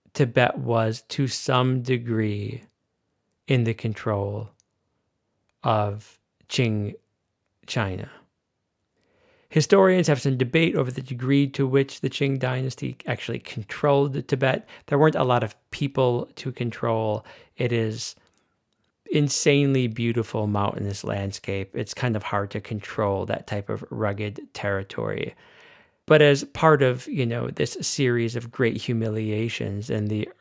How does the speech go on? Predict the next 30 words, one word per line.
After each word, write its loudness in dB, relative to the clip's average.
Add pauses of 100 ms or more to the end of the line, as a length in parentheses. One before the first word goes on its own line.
early 0
years 0
of -4
the -6
twentieth -4
century, -2 (220)
the 2
British 6
went 2
on 2
an -2
expedition -2
to -2
Tibet. -4 (520)
And 2
this 0
was 0
all 6
part 0
of -2
the -2 (120)
quote-unquote -2
great 0
game -2
between -4
the -4
U -4
K -4
and -4
Russia -2